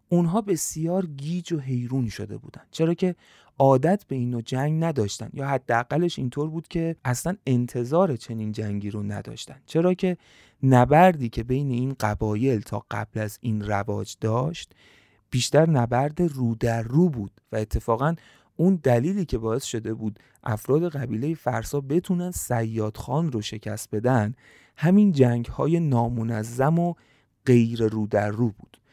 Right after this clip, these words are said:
و الا به صورت رو در رو عمرن می‌تونستن صیاد خان رو شکست بدن یا بکشنش. جنگ عجیبی به پا شد. توی تاریکی شب، توی دشت مدام صدای تیراندازی و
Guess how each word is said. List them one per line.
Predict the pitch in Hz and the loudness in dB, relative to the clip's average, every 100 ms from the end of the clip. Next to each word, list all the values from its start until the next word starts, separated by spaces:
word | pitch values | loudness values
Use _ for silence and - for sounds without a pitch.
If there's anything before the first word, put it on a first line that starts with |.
| _ _ 120 | _ _ 2
و | 120 | 4
الا | 139 127 135 170 | 4 2 2 0
به | 156 | -2
صورت | - 120 117 123 | -4 -6 -4 -4
رو | 120 117 | -4 -6
در | 117 117 113 | -2 -2 0
رو | 156 - | -4 -2
عمرن | 135 123 123 156 175 | -2 0 2 2 2
می‌تونستن | 117 - 107 101 - 101 | 0 -4 -6 -6 -8 -8
صیاد | - 104 101 101 101 | -8 -8 -8 -8 -10
خان | - 104 98 | -8 -8 -6
رو | 101 | -8
شکست | 98 101 - 98 - - | -10 -10 -8 -10 -8 -12
بدن | 101 101 | -10 -10
یا | 101 98 - | -8 -10 -8
بکشنش. | - 98 - 110 120 - _ _ _ _ - - _ _ | -10 -8 -10 -12 -14 -20 _ _ _ _ -20 -20 _ _
جنگ | 196 226 240 220 - | 4 6 4 0 -4
عجیبی | 131 123 127 135 104 | -4 -4 -2 -2 -2
به | 95 90 | -4 -4
پا | 101 104 | -4 -6
شد. | - - _ _ _ _ _ | -12 -16 _ _ _ _ _
توی | - 214 | 2 4
تاریکی | 226 165 143 123 - 139 135 | 4 2 4 2 0 -4 -4
شب، | - 135 113 98 _ _ _ _ | -4 -2 -2 -2 _ _ _ _
توی | - 170 175 - | 0 2 0 4
دشت | 143 139 117 - - _ _ 135 | 6 6 2 -2 -14 _ _ 2
مدام | 131 139 143 160 175 | 4 4 2 4 2
صدای | 175 - 135 127 135 147 147 | 0 2 4 4 2 2 -2
تیراندازی | - 127 120 113 113 113 107 113 131 | -4 -4 -2 -4 -2 -2 -2 -4 -2
و | 131 | -2